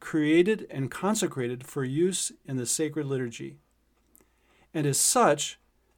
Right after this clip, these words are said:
not only in the Roman Catholic Church, but also in all the Eastern Catholic rites and in all the Eastern Orthodox churches, it possesses by its nature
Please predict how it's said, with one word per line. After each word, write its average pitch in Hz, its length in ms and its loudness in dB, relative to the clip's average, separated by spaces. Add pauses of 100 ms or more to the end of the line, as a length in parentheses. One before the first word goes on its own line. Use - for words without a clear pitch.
not 196 200 4
only 196 500 4
in 143 100 0
the 139 80 0
Roman 202 400 2
Catholic 131 420 -6
Church, 120 500 -8 (720)
but 165 140 0
also 185 580 2
in 147 200 -4
all 196 340 2
the 175 300 -2
Eastern 214 340 0
Catholic 165 460 -2
rites 123 500 -4 (440)
and 175 140 6
in 180 120 8
all 220 340 2
the 185 280 -4
Eastern 202 360 0
Orthodox 156 640 0
churches, 151 640 -4 (580)
it 170 180 -4
possesses 165 640 2
by 139 240 -2
its - 260 -2
nature 123 520 -6